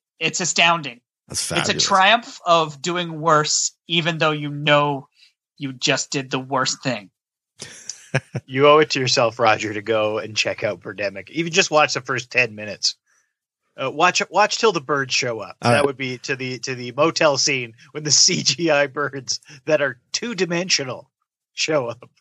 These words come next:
Speaker 2: Nice.
Speaker 3: They're literally flat. They're birds and they're flat. It's, it's, it's
Speaker 1: Yeah,
Speaker 3: maddening.
Speaker 1: it's
Speaker 2: I'm, I'm
Speaker 1: there's a
Speaker 2: finding
Speaker 1: lot
Speaker 2: it,
Speaker 1: of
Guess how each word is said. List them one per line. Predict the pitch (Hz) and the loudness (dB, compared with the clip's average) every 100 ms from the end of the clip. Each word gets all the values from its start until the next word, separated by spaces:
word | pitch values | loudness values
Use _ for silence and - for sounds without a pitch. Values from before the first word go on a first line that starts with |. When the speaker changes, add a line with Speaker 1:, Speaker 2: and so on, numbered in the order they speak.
| - | -2
Speaker 2:
Nice. | 175 151 - - | 2 2 0 -4
Speaker 3:
They're | 165 165 | -2 -2
literally | 175 196 185 170 | 4 4 4 2
flat. | - 165 165 127 - _ _ _ | 2 2 4 4 -2 _ _ _
They're | 151 | -4
birds | 143 175 151 135 - _ - | 2 2 2 -2 -10 _ -12
and | 123 - | -10 -2
they're | 160 | -2
flat. | 131 147 143 113 - _ _ _ _ _ _ _ _ | -2 0 2 0 -6 _ _ _ _ _ _ _ _
It's, | - _ _ _ | -20 _ _ _
it's, | - - - _ _ | -20 -20 -20 _ _
it's | - | -8
Speaker 1:
Yeah, | 170 | 0
Speaker 3:
maddening. | 175 180 110 - | 4 4 2 -8
Speaker 1:
it's | - | -2
Speaker 2:
I'm, | 127 | -2
I'm | 123 143 | 0 2
Speaker 1:
there's | |
a | 180 | 4
Speaker 2:
finding | 170 170 | 4 4
Speaker 1:
lot | |
Speaker 2:
it, | |
Speaker 1:
of | 165 | 2